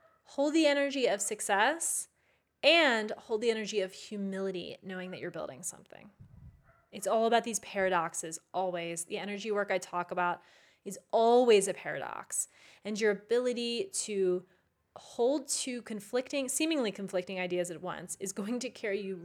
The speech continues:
really far on your spiritual journey. And on your journey as just a citizen of the world, because nothing is,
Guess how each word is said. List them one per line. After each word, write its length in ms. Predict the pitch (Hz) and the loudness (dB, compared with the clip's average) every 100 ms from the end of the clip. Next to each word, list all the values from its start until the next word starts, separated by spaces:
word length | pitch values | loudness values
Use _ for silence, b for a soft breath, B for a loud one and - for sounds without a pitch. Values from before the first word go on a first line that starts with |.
| 180 | -8
really 320 | 196 214 214 | -2 0 0
far 500 | 208 180 170 175 175 | -2 -4 -2 0 -2
on 140 | - 180 | -4 -8
your 100 | 165 | -10
spiritual 420 | - 170 165 170 | -8 -8 -8 -8
journey. 480 | 175 185 226 294 320 b b b b b b _ _ - | -6 -6 -4 -6 -8 b b b b b b _ _ 0
And 520 | 233 233 240 240 220 - | 4 4 4 2 -2 -4
on 160 | 226 | -4
your 140 | 339 320 | 0 0
journey 320 | - 226 359 | 2 2 2
as 100 | 254 | -2
just 160 | 202 202 | -4 -2
a 40 | |
citizen 520 | - 214 262 - 226 | 0 0 0 -2 -2
of 120 | 190 | -4
the 120 | 185 175 | -4 -2
world, 600 | 180 220 123 - - - | 0 0 -2 -6 -12 -12
because 500 | 220 208 220 208 202 b b b b _ | -10 -6 -2 0 -2 b b b b _
nothing 760 | 214 240 262 254 208 190 185 185 | -2 2 2 2 2 2 -2 -6
is, 680 | - 190 185 180 175 - | -2 0 2 0 0 -2